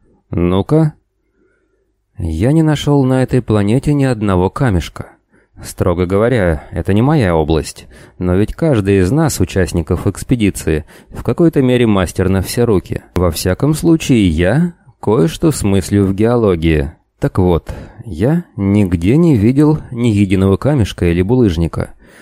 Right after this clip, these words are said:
Самый маленький, по моим расчетам, весит около семи тонн".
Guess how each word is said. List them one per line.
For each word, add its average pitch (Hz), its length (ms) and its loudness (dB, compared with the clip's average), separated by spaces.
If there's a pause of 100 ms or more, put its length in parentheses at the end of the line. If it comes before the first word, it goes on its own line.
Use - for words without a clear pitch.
(240)
Самый 95 420 0
маленький, 98 500 2
по 90 140 -2
моим 90 280 0
расчетам, 82 720 -2
весит 131 520 -2
около 101 400 0
семи 127 280 0
тонн". 104 380 -2